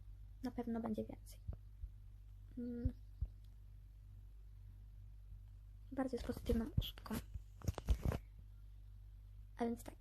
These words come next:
kolejne to jest Smajana. E, tutaj może, może oceniać luki kogoś, więc jeżeli chcecie, to proszę, tutaj ma swoich przyjaciół najlepszych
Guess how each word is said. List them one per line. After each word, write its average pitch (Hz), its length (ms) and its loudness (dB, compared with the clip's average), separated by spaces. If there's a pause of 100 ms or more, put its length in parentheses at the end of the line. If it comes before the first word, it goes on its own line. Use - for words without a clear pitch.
(140)
kolejne 220 680 4
to 226 120 2
jest 220 320 -4 (260)
Smajana. 220 440 2 (1120)
E, 233 300 6 (1600)
tutaj 320 140 10
może, 254 300 8
może 254 200 4
oceniać 240 320 0
luki 220 240 6
kogoś, 233 400 4
więc 226 300 0 (360)
jeżeli 240 180 4
chcecie, - 240 2
to 214 260 6 (500)
proszę, 214 240 6
tutaj 233 160 2
ma 233 100 2
swoich 226 260 2
przyjaciół 226 560 2
najlepszych 233 580 2